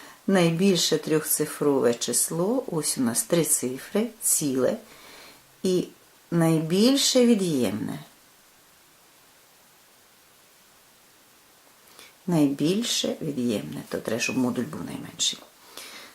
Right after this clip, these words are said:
Тобто, да, це буде мінус сто, найбільше від'ємне ціле трицифрове число. І найменше додатнє ціле двоцифрове.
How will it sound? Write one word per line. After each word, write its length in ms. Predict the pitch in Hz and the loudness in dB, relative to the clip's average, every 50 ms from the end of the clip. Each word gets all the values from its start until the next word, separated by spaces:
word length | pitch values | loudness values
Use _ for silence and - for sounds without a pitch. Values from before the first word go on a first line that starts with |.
| - _ - | -20 _ -10
Тобто, 320 | - 240 - - - - - | -10 -10 -10 -10 -10 -10 -8
да, 120 | - - - - - | -8 -10 -10 -12 -12
це 140 | - - 170 | -8 -4 -4
буде 200 | 170 143 123 135 | -2 -2 0 0
мінус 680 | 139 143 147 151 160 190 208 226 240 240 233 - - - - | 0 0 0 0 0 0 2 2 2 2 0 -2 -4 -6 -2
сто, 600 | - - - - - - - 135 120 113 - 175 196 202 - - _ _ - - _ - - - - - - - - - - - _ _ | 0 0 0 0 0 -2 -2 -2 -2 0 -2 -4 -8 -10 -16 -20 _ _ -20 -20 _ -20 -20 -20 -20 -20 -20 -20 -20 -20 -20 -20 _ _
найбільше 760 | 156 147 143 135 127 135 139 147 151 196 247 233 - - - - | 0 2 4 4 2 2 0 0 0 0 0 -2 -2 -2 -2 -2
від'ємне 600 | 131 123 - - 131 165 180 196 202 190 190 180 | -4 -4 -4 -4 -4 -2 -2 -2 -2 -4 -4 -6
ціле 600 | - - - - - 165 160 165 185 202 214 214 | -4 -2 -2 0 0 0 0 0 0 0 0 -2
трицифрове 680 | 214 - 123 123 - - 120 - - 120 120 107 - - | -2 -4 -6 -4 -4 -4 -4 -4 -4 -2 -2 -2 -4 -6
число. 480 | - - - - - - - 92 - - - - - - - - - - - - - _ _ _ - | -8 -6 -4 -2 -2 -2 -4 -6 -10 -12 -16 -20 -20 -20 -18 -18 -18 -18 -20 -20 -20 _ _ _ 4
І 120 | 233 254 | 6 8
найменше 680 | 262 277 285 285 269 269 285 294 320 320 285 - 285 262 | 10 10 12 12 12 12 12 10 10 8 4 4 4 4
додатнє 640 | 240 254 240 214 240 247 262 262 262 254 240 247 240 | 6 4 4 6 6 4 4 4 4 6 6 6 6
ціле 440 | - - - 262 254 247 247 247 | 4 0 2 2 4 6 6 6
двоцифрове. 1120 | 226 202 185 175 170 170 170 170 - - 147 - - - 151 151 147 135 143 139 170 185 | 6 4 2 2 2 2 2 2 0 -2 -2 -4 -4 -4 -2 -2 -2 -2 -2 -4 -4 -6